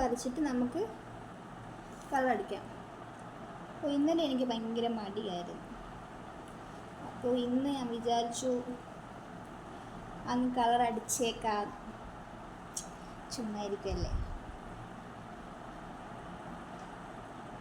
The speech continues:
പിന്നെ മഴയൊക്കെ ഉണ്ടോ? ഇവിടെ മഴയില്ല, ഇതുവരെ പെയ്തില്ല. പെയ്യുമെന്നൊക്കെ പറയുന്ന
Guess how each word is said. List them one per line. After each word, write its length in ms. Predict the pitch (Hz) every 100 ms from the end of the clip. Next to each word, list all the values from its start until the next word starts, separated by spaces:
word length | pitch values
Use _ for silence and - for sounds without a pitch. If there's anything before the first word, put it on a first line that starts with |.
| - - - -
പിന്നെ 260 | 302 311 415 - - - - - - - - - - -
മഴയൊക്കെ 460 | 269 302 415 311 339 294
ഉണ്ടോ? 240 | 254 220 202 - - - - - - - - - - - - - - 277
ഇവിടെ 280 | 262 302 349 427 311
മഴയില്ല, 840 | 226 233 254 330 381 320 349 415 349 - 277
ഇതുവരെ 320 | 254 269 254 285
പെയ്തില്ല. 460 | 294 302 349 285 262 - - - - - - - - - -
പെയ്യുമെന്നൊക്കെ 760 | 226 226 233 254 277 294 302 320 -
പറയുന്ന 560 | 269 247 262 302 339